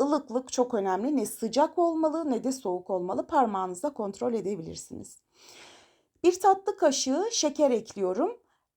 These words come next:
ve yaş maya kullanacağım. Eğer elinizin altında yaş maya varsa gerçekten sonuç daha iyi olacaktır. Ama yoksa bir buçuk yemek kaşığı, e, toz instant maya, instant maya kullanabilirsiniz.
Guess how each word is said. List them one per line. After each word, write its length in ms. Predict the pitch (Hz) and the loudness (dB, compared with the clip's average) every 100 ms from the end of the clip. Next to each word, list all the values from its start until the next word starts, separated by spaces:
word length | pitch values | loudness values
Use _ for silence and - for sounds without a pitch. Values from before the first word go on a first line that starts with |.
| - | 0
ve 80 | 320 | 0
yaş 560 | 440 311 359 359 - | 2 4 6 6 2
maya 300 | 247 175 170 | 0 0 -4
kullanacağım. 720 | - 277 247 190 175 247 339 - - | -6 -2 0 0 -2 -2 -2 -6 0
Eğer 260 | 381 226 | 6 6
elinizin 520 | 247 269 269 269 285 311 | 6 2 2 0 0 2
altında 460 | 208 190 208 202 | 2 0 -4 0
yaş 320 | 262 294 277 | 2 2 0
maya 240 | 240 202 220 | 0 0 4
varsa 320 | 247 226 262 | 4 2 0
gerçekten 680 | 277 311 285 214 - 302 330 | 4 4 4 -6 -4 -4 -4
sonuç 580 | - 254 277 349 - 269 | -2 2 2 0 -6 -4
daha 260 | 262 277 | 0 2
iyi 180 | 233 277 | 0 2
olacaktır. 640 | 254 226 226 208 190 302 - | 2 2 0 -2 -2 -8 -2
Ama 240 | 277 196 185 | 0 0 2
yoksa 460 | 359 302 - 208 - - _ | 2 2 0 -2 -2 -6 _
bir 200 | 381 269 | 0 0
buçuk 280 | 196 - - | -4 -8 0
yemek 360 | 262 262 262 - | 4 4 2 -2
kaşığı, 540 | 190 - 190 226 381 - - - - | -2 -2 -2 0 0 -6 -20 -12 -2
e, 360 | 208 202 202 202 | 2 2 2 -2
toz 360 | 254 294 277 - | 0 0 0 -2
instant 600 | 269 285 - 190 359 - | 0 0 -2 -2 -2 -2
maya, 400 | 247 226 240 - | 0 4 2 2
instant 600 | 247 277 - 180 170 - | -2 -2 -4 -6 -6 -4
maya 300 | 240 233 - | -2 -2 -2
kullanabilirsiniz. 1040 | 240 190 185 240 208 175 175 175 202 359 | -4 -2 0 0 0 -4 -4 -6 -4 -4